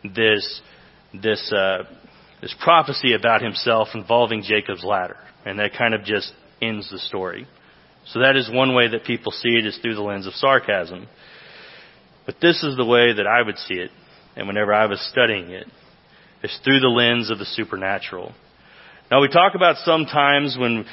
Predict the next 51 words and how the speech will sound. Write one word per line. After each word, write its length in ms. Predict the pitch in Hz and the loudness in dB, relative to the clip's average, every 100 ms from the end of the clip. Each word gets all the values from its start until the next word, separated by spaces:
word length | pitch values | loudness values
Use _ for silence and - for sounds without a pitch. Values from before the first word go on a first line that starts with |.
| - - - | -20 -8 0
we 100 | 127 | 4
look 300 | 147 160 127 | 4 4 2
back 320 | 131 139 139 | 4 2 0
on 180 | 113 110 | -4 -2
ancient 340 | 131 131 127 | -4 -4 -6
Judaism 680 | 104 143 135 127 123 131 127 | 2 4 4 4 2 2 2
and 120 | 113 | 2
what 140 | 139 | 0
was 120 | 135 | 0
going 280 | 113 143 131 | 2 4 4
on 240 | 123 139 131 | 4 4 2
in 80 | |
the 60 | 113 | -4
culture 460 | - 165 160 - 135 | 2 2 2 2 0
of 80 | |
the 80 | 117 | 0
time 360 | - 147 151 127 | -2 0 0 -2
of 80 | 110 | -6
Christ, 500 | - 131 135 139 - - - - - | 0 2 2 0 -6 -16 -20 -20 -2
there 100 | 135 | 2
were 60 | 131 | 4
different 400 | 139 160 151 120 | 2 0 -2 2
books, 260 | 143 135 120 | 2 2 2
right? 220 | 117 117 | 2 2
There 140 | 104 | -2
were 240 | 92 90 85 - - _ | -4 -6 -8 -16 -20 _
the 60 | - | -4
Pentateuch 460 | 156 135 - 147 | 0 0 2 0
and 80 | 117 | 0
the 140 | 98 | -6
Torah 420 | - 135 131 127 120 | 0 2 4 6 4
and 200 | 98 92 | 0 -10
the 100 | 101 | -12
Talmud. 760 | - 170 160 120 98 98 101 - - - - - | -8 -4 -4 -4 -6 -8 -12 -20 -20 -20 -20 -6
And 100 | 135 | -4
if 120 | 135 | 2
I 160 | 139 131 | 2 2
have 640 | - 160 180 180 160 - | 0 2 2 2 -2 -10
the 80 | 120 | -10
dates 380 | 104 123 135 131 - | -4 0 0 -2 -4
correct, 340 | 110 104 - | 0 0 -2
I 60 | 101 | -6
believe 300 | 107 131 127 | 0 0 0
the 80 | |
Talmud 480 | 110 - 127 123 120 | -2 2 2 2 -2
was 140 | 101 107 | -4 -4
written 200 | 123 117 | -4 -4
between 380 | 104 117 104 98 | -6 -6 -8 -4
five 200 | - 127 | 2 2
hundred 200 | 131 127 | 2 0
and 120 | 113 | -2